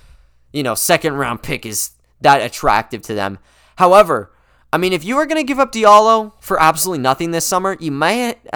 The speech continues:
you might as well have gotten a project piece in Mikhailuk and a second round pick you could potentially move around. And Mikhailuk, he may not stick around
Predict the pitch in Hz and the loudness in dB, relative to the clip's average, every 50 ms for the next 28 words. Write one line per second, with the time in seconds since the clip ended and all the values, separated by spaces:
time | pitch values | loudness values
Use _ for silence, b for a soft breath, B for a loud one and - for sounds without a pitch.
0 | 170 160 185 190 196 202 214 202 165 170 180 175 175 165 165 160 131 135 151 147 | -10 -8 -8 -6 -4 -4 -4 -4 -4 -2 0 2 2 2 2 0 -2 -2 0 0
1 | 139 120 135 123 117 - b b b b b b b b b b b 139 - 135 | 0 -2 -4 -10 -12 -14 b b b b b b b b b b b -6 -2 2
2 | 160 143 139 123 135 131 - - - 139 131 127 - - 127 117 117 113 - 131 | 2 2 2 0 -4 -6 -8 -8 -10 -10 -8 -6 -4 -6 -4 -6 -8 -6 0 2
3 | 120 123 131 127 127 123 120 117 - 101 - 120 120 117 113 113 107 107 - _ | 2 2 2 0 -2 -4 -6 -8 -12 -12 -8 -6 -4 -4 -4 -4 -6 -8 -12 _
4 | b b b b b - 131 131 - - 143 131 131 123 120 117 113 113 110 - | b b b b b -4 -4 -2 0 -2 -2 -2 -2 -4 -2 -2 -2 -4 -4 -6
5 | 139 - - 123 107 - 110 - - 123 117 113 - 127 117 110 113 113 113 107 | -8 -8 -8 -12 -12 -14 -14 -10 -8 -8 -8 -8 -10 -10 -10 -10 -8 -8 -8 -8
6 | 107 110 113 110 107 107 110 110 107 - b b b b b b b b 196 208 | -8 -6 -4 0 0 0 0 -2 -4 -14 b b b b b b b b -4 -2
7 | - 240 240 226 233 226 220 214 208 - - - 202 233 254 262 240 220 214 190 | 2 4 4 6 6 6 4 2 2 -4 -14 -12 -8 -4 -2 -2 0 2 2 0
8 | 170 - - - - 202 143 160 139 131 127 107 92 87 82 - | 0 -2 -6 -4 -6 -6 -4 -4 -2 -2 0 -2 -2 -4 -8 -14